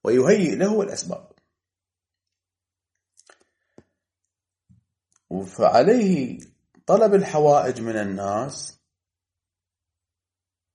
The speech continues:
كما في رواية الإمام الصادق عليه السلام استلاب للعزة، فيقول رواية أخرى تقول أنه ذل حاضر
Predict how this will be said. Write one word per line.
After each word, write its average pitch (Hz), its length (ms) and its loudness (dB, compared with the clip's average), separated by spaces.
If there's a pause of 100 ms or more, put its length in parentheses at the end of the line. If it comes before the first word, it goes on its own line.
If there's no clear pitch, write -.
(100)
كما 113 320 2
في 113 180 -2
رواية 120 320 2
الإمام 104 300 -2
الصادق 107 400 -2
عليه 92 200 -6
السلام 113 680 -6 (2500)
استلاب 160 680 4
للعزة، 123 840 0 (1900)
فيقول 113 640 -2 (400)
رواية 117 300 6
أخرى 165 280 4
تقول 139 380 0
أنه 135 380 0
ذل 165 480 0
حاضر 120 680 0